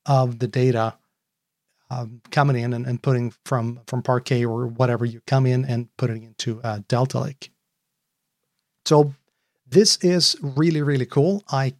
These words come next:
can't recommend it highly enough. The thing is, it's kinda hard to find documentation on it, especially if you do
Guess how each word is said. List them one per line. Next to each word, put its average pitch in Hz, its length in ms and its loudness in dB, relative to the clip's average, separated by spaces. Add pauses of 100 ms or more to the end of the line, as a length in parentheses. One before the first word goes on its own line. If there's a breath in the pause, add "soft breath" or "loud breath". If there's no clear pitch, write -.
(180)
can't 135 420 0
recommend 131 440 0
it 117 120 -8 (120)
highly 131 260 2
enough. 170 320 -2 (540)
The 139 60 2
thing 190 220 6
is, 131 320 0 (320 soft breath)
it's 160 160 -2
kinda 277 360 2
hard 156 320 2
to 139 80 -8
find 139 340 2
documentation 131 680 0
on - 160 -4
it, - 280 -18 (500)
especially 180 380 4
if 196 100 2
you 175 80 4
do 143 220 4